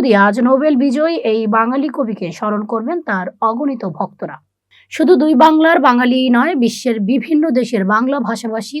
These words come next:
কবির জন্মবার্ষিকী দিবসটি পালন করবে হৃদয় উচ্চারিত আবেগ ও শ্রদ্ধায়। এদিকে বিশ্বকবি রবীন্দ্রনাথ ঠাকুরের একশো চৌষট্টিতম জন্মবার্ষিকী উপলক্ষে জাতীয় পর্যায়ে আজ থেকে শুরু হচ্ছে তিন দিন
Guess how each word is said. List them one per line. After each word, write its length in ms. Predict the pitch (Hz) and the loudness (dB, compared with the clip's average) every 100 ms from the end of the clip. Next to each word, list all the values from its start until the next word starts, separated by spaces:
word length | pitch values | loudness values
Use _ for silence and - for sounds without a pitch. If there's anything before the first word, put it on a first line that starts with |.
| 254 | -6
কবির 280 | 196 190 170 | -4 -4 -4
জন্মবার্ষিকী 720 | 208 226 277 226 196 202 190 | -4 -2 -2 -4 -4 -6 -6
দিবসটি 380 | 180 175 185 320 - | -6 -6 -8 -10 -4
পালন 220 | 202 185 | -2 -2
করবে 260 | 165 139 151 - _ _ _ - - | -4 -10 -12 -20 _ _ _ -20 -2
হৃদয় 340 | 247 262 320 320 | 2 6 4 2
উচ্চারিত 360 | - 302 320 311 240 | -4 -8 -4 2 2
আবেগ 220 | 220 302 240 | 2 -4 -6
ও 40 | |
শ্রদ্ধায়। 460 | 202 214 165 - - _ _ _ | -8 -8 -10 -10 -18 _ _ _
এদিকে 300 | - 233 330 453 _ - - | -4 -2 -2 -4 _ -20 -8
বিশ্বকবি 420 | 269 262 370 339 320 | -4 -2 -2 0 0
রবীন্দ্রনাথ 560 | 240 285 285 320 320 - | 0 0 0 0 -2 -4
ঠাকুরের 380 | 247 208 226 | -8 -4 -2
একশো 280 | 214 196 - 202 | -2 -4 -6 -6
চৌষট্টিতম 600 | 294 294 - 262 320 220 196 185 | -4 -6 -6 -6 -4 -2 -2 -2
জন্মবার্ষিকী 640 | 202 233 262 240 - 202 | -2 -2 -2 -4 -6 -8
উপলক্ষে 460 | 214 185 180 185 359 349 | -6 -4 -6 -6 -8 -6
জাতীয় 280 | 214 196 214 202 | -6 -4 -6 -2
পর্যায়ে 400 | 262 240 143 135 - - - - | -4 -2 -6 -10 -20 -20 -12 0
আজ 160 | 226 240 | 0 0
থেকে 220 | 277 269 | -6 -6
শুরু 200 | - 302 | -6 -4
হচ্ছে 440 | 269 294 240 - 311 359 - | -4 -4 -8 -14 -8 -8 -6
তিন 180 | - 320 311 | -2 0 0
দিন 140 | 311 | 0